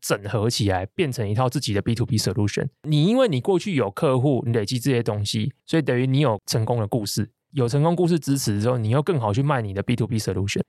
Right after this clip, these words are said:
所以它变成一个飞轮。我有更多的客户，我的服务变得更好，我的服务更，更好，我就有更多客户。这是 Nadella 认为他们整个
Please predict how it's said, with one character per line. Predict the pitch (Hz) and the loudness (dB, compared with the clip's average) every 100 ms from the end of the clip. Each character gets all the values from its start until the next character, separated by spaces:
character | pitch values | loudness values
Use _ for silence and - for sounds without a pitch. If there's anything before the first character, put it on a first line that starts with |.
| - | -6
所 | - | -2
以 | 139 | 0
它 | |
变 | 160 123 | 0 0
成 | 110 | -2
一 | 107 | -2
个 | 104 - | -2 0
飞 | 127 113 | 0 0
轮。 | 135 135 - _ _ - | 0 -4 -10 _ _ -4
我 | 147 | -2
有 | 127 | 2
更 | 180 | 2
多 | 165 156 | 2 2
的 | 135 | 2
客 | 165 139 | 2 4
户， | 156 | 4
我 | 120 | 2
的 | 113 | 0
服 | 110 127 | 0 2
务 | 156 | 2
变 | 165 | 2
得 | 117 | 2
更 | 160 127 | 0 0
好， | 107 - - _ - | -2 -4 -10 _ -4
我 | 131 | 0
的 | 143 | 0
服 | 143 170 | 2 2
务 | |
更， | 180 196 | 2 0
更 | 151 - | -2 0
好， | 110 101 - | 0 0 -2
我 | |
就 | 117 147 | 0 2
有 | |
更 | 113 156 | 2 0
多 | 120 | 0
客 | 117 131 104 | 0 -2 0
户。 | 113 101 _ _ | -2 -4 _ _
这 | - | -2
是 | 196 226 170 | 2 2 2
Nadella | - 139 175 156 120 156 | 0 0 2 2 0 0
认 | 208 143 | 0 0
为 | 113 101 | 0 -2
他 | 98 - 147 | -4 0 2
们 | 143 110 104 | 2 0 -2
整 | 123 101 | -2 0
个 | 113 104 | 0 0